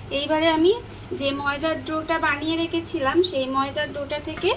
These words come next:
লেচি কেটে নেব। তার জন্য দেখুন আবারও কিন্তু ময়দাটা এইভাবে একটু হাত দিয়ে মেখে নেব। মেখে নিয়ে খুব বেশিক্ষণ মাখার দরকার নেই, অল্প সময় একটু মেখে নিলেই হবে।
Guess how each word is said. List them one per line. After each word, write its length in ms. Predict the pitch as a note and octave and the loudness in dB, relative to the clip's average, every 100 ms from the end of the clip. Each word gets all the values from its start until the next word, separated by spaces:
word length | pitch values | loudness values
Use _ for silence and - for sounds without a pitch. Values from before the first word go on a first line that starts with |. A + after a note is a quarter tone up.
| - - - | -2 -12 -10
লেচি 320 | C#4 C#4+ - C#4 | -2 0 0 -2
কেটে 240 | A#3 G#3 G#3 | -2 0 2
নেব। 220 | G3+ G3+ A3 - - - | 4 2 -4 -10 -14 -6
তার 180 | C#4 C#4 - | -2 -2 0
জন্য 200 | D#4+ E4+ | 4 4
দেখুন 340 | D#4+ D#4 - G4 - B3+ | 4 0 6 6 8 6
আবারও 260 | C#4 D#4+ D#4+ | 4 0 0
কিন্তু 260 | E4 D#4+ E4 | 0 0 2
ময়দাটা 440 | D#4+ - D4 D4 D#4 | 2 2 0 -4 -4
এইভাবে 360 | D4+ D#4 D4+ | -4 -6 -4
একটু 240 | D#4 - E4 | -6 -4 -4
হাত 220 | D4+ C#4 C4 | -2 -4 -4
দিয়ে 160 | D4+ | -6
মেখে 320 | D4+ D4+ - D#4 | -6 -2 0 0
নেব। 220 | D4+ C#4 A#4+ - - - - - | 2 4 4 2 -8 -14 -12 -10
মেখে 360 | C4+ C#4 - E4 | -8 -8 -2 6
নিয়ে 260 | F4+ F4 D#4+ G#4+ - | 8 8 6 0 -2
খুব 180 | E4 C#4 | -10 -8
বেশিক্ষণ 460 | C#4+ C#4+ E4+ F#4 F4+ | -8 -4 -2 6 8
মাখার 340 | F4 E4+ E4+ E4+ | 8 6 0 -2
দরকার 380 | D#4+ D#4+ D#4 D4+ | -4 -4 -6 -2
নেই, 140 | E4+ G4 D4 | 4 4 4
অল্প 160 | C4+ - D4+ | -2 -4 -8
সময় 340 | E4 E4 E4 | -2 2 2
একটু 200 | D#4 - E4 | 0 -2 0
মেখে 280 | D#4 - D#4 | 0 0 -2
নিলেই 320 | D#4 D#4+ E4 | -2 0 0
হবে। 300 | E4 C#4 D#4 | 0 -2 -4